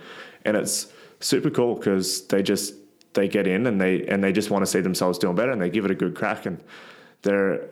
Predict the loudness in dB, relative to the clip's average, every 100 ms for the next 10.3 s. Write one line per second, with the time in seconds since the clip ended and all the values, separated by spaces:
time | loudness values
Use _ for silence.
0 | -18 _ -2 0 0 2 0 2 2 0
1 | -2 -10 -20 _ -20 -20 -20 -20 _ _
2 | -6 0 2 2 0 0 0 -2 -2 -4
3 | -2 -2 0 -2 0 0 0 0 0 0
4 | 0 2 2 0 0 0 0 2 0 0
5 | 0 2 2 0 -2 -2 0 -2 0 0
6 | 0 0 0 -2 -10 -20 -20 -10 -4 0
7 | 0 2 2 0 0 0 0 0 -2 -2
8 | -2 -2 0 2 2 0 -2 -4 0 2
9 | 2 0 0 0 -2 -2 -6 -4 0 0
10 | -2 -8